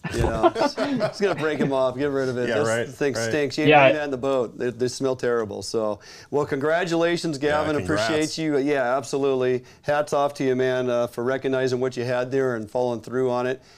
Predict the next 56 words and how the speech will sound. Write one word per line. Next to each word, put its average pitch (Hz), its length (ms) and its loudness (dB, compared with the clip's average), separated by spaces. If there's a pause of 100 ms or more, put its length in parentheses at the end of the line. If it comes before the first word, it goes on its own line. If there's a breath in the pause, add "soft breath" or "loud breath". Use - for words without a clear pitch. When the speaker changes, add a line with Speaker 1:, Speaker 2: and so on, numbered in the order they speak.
(160 loud breath)
Speaker 1:
And, 123 320 -2
uh, 120 400 2
yeah, 143 260 0 (100)
we'll, 175 220 2
uh, 165 140 2
we'll 151 120 -2
get 175 160 -2
the 156 60 0
word 165 180 2
out 156 120 0
there, 127 120 -2
buddy. 131 200 -2
We'll 139 140 0
try 147 180 -2
to 143 80 -4
get, 135 260 -4
uh, 135 120 2
somebody 147 360 -2
to 131 60 -6
take 139 280 -4
that 127 160 0
on. 135 360 0 (320 loud breath)
No 156 180 0
number 156 300 2
of 131 80 -4
taxidermists, 131 680 -2
so 120 140 -2
hopefully 135 300 0
somebody 131 240 0
watching 127 320 0
the 123 60 -2
show 139 200 0
tonight 123 360 -2
or 117 100 -4
throughout 123 300 -4
the 120 60 -6
weekend 120 500 -4 (320 loud breath)
will 120 100 -6
be 127 120 -4
willing 131 220 0
to 120 80 -4
contact 127 560 -2
us 131 280 -2
and 131 100 -4
get 131 100 -2
a 127 60 -2
hold 127 220 0
of 113 80 -6
you 135 260 0
and, 131 220 0
uh, 123 240 2 (320 loud breath)
make 139 200 -2
this 139 200 -2
happen 143 340 -2
because, 113 380 -2
uh, 113 60 -2